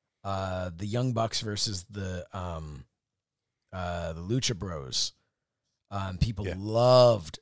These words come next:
Speaker 1: that match. It was, like, the greatest match of all time. It was all this, everything. Um, and I just couldn't, I was so out of that match from the spot where they did, where they, like, one kicked the next guy, then that guy kicked the next guy, then that guy kicked the next guy.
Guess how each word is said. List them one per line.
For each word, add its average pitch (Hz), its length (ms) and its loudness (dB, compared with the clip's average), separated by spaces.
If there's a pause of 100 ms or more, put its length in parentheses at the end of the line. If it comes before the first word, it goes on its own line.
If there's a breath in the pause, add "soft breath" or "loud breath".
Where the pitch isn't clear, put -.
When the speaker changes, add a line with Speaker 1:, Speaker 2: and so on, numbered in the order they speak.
(100)
Speaker 1:
that 90 240 -10
match. 82 380 -8
It 87 60 -6
was, 78 140 -4
like, 92 100 -12
the 90 80 -10
greatest 98 540 -2
match 98 280 -4
of 92 80 -6
all 87 160 -4
time. 120 520 -2
It 92 60 -6
was 87 120 -6
all 107 180 -2
this, 107 160 0
everything. 101 480 -6 (760)
Um, 104 400 -2 (100)
and 110 180 -2
I 120 220 4
just 120 260 2
couldn't, 123 440 2 (240)
I 120 100 2
was 123 140 2
so 143 640 6 (100)
out 120 240 4
of 113 100 2
that 110 260 -2
match 104 440 0
from 98 320 -2
the 92 120 -2
spot - 420 0
where 120 100 -4
they 104 120 -2
did, 98 220 -2
where 95 140 -2
they, 90 220 -2
like, 87 240 -4
one 98 320 -4
kicked - 300 -6
the 104 80 -4
next 95 260 -4
guy, 78 220 -6
then 92 200 -6
that 107 220 -6
guy 87 200 -6
kicked - 280 -8
the 87 80 -8
next 80 280 -6
guy, 78 200 -6
then 92 160 -6
that 123 180 -4
guy 82 180 -8
kicked - 260 -12
the 90 80 -12
next 76 260 -8
guy. 64 280 -10